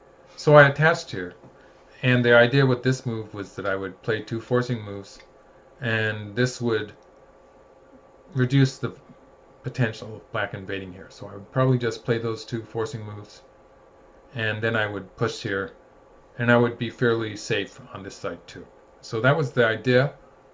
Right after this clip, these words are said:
but it was actually not very reasonable, because when black has this very solid position here, one of the major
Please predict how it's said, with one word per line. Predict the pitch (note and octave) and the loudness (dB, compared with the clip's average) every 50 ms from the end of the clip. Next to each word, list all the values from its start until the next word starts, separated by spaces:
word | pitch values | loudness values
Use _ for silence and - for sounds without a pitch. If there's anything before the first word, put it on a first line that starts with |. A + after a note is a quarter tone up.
| - - - - - - - - - - - - - - | -20 -20 -20 -20 -20 -20 -20 -20 -20 -20 -20 -20 -12 -10
but | C3+ A#2+ C3+ | -2 2 4
it | C#3 C#3 | 4 4
was | C3+ C3+ C3 - - - - - - | 4 2 0 -2 -6 -14 -12 -4 0
actually | C3+ D3 D3+ - - - C#3+ B2+ B2 A#2 A#2 C3 - - - - | 0 0 0 -2 -4 -2 0 0 0 0 -4 -8 -12 -18 -16 -8
not | - B2+ B2 A#2+ A#2+ | -2 0 0 0 0
very | - B2 A2+ A2 A2 | 0 -2 -2 -2 -4
reasonable, | G#2+ G#2 A2 A2 G#2 G#2 G2 F#2 F2 - - - - - - - - - - _ - - - - - - - - - - - - - - - | -4 -6 -8 -8 -8 -8 -10 -10 -12 -14 -18 -20 -20 -20 -20 -20 -20 -20 -20 _ -20 -20 -20 -20 -20 -20 -20 -20 -20 -20 -20 -20 -20 -14 -10
because | A#2 A#2 - - A2+ A2 G#2+ - - - - - - - - - - - - | -10 -4 0 0 0 0 -2 -6 -12 -18 -20 -20 -20 -20 -20 -20 -20 -10 -4
when | B2 A#2+ A#2+ | -4 -2 2
black | A#2 C3+ B2+ C3 C3 - | 4 6 6 6 4 2
has | C3+ B2+ B2 A#2 - - | 2 2 2 2 0 -4
this | - A2+ A2 - - | -8 -8 -8 -10 -12
very | - A#2 B2 C3+ C#3 | -6 -2 0 0 0
solid | C3 - - B2+ B2 A#2+ A#2 - - - | 0 -2 0 0 2 2 0 0 -4 -12
position | - G2 G#2 C3+ D3 - - A2 | -12 -4 -2 -2 -2 -2 -6 -10
here, | G2 F#2+ F2 E2 E2 - - - - - - - - - - - - - - - - - - - - - - - - - - - - - - - - - - _ - | -10 -12 -14 -16 -18 -20 -20 -20 -20 -20 -20 -20 -20 -20 -20 -20 -20 -20 -20 -20 -20 -20 -20 -20 -20 -20 -20 -20 -20 -20 -20 -20 -20 -20 -20 -20 -20 -20 -20 _ 2
one | C3+ C3+ C3+ | 4 6 6
of | B2+ - | 6 4
the | - B2 | 0 0
major | A#2 A#2+ B2+ C#3 C#3+ B2+ C3+ B2+ A#2 A2 G#2+ A2 - | 2 4 4 4 4 2 2 2 2 0 -2 -6 -10